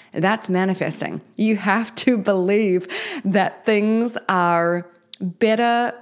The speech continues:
and more possible and that the outlook is more optimistic than you could even imagine. And that's just how I like to live my life. So there you go.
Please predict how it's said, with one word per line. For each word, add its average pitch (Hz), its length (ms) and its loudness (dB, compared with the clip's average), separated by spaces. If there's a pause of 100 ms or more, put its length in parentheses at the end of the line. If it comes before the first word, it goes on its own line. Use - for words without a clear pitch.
and 170 480 0
more 185 340 0
possible 170 960 -2
and 156 440 -2
that 156 200 -2
the 151 180 -4
outlook 185 320 0
is 160 120 -2
more 160 260 0
optimistic 151 760 -4 (320)
than 202 560 0
you 208 140 0
could 233 120 0
even 214 240 2
imagine. 139 540 -2 (760)
And 175 120 -4
that's 170 200 -6
just - 260 -6
how 156 180 -4
I 151 80 0
like 147 200 -4
to 151 100 -8
live 147 100 -4
my 147 160 -2
life. - 260 -6
So 151 240 -4
there 151 100 -4
you - 60 -6
go. - 260 -4